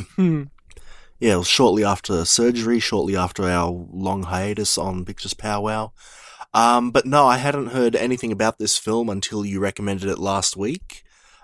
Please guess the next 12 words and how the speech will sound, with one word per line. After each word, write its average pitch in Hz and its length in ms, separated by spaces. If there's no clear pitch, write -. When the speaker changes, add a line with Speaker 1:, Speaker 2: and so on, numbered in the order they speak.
Speaker 2:
Um, 107 420
so 110 240
I 117 140
went 123 320
in 113 380
completely 120 580
blind, 110 420
even 110 260
when 104 120
I 101 60
clicked - 280
play. 90 380